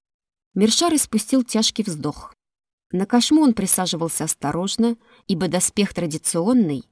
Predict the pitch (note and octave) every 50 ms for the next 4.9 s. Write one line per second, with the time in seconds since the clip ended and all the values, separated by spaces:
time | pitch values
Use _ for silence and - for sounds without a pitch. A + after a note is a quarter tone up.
0 | _ _ _ - - _ _ - - - B3 C4 A#3+ A3+ G#3 - F#3+ F3 D#3 D#3+
1 | - - - - E3+ E3 G#3 C4+ C#4+ C#4 C4+ A3+ F3 F3+ F#3+ - - F#3 F3+ F#3+
2 | - - - - D#3 - - - - - - _ _ _ _ _ _ _ _ _
3 | _ _ _ _ _ _ _ _ _ _ _ _ _ _ - - - F#3+ F3+ G#3+
4 | G#3+ G3+ G#3+ - - E3+ - - - F3 E3+ E3+ E3+ D#3+ D#3+ F3 G3 G#3+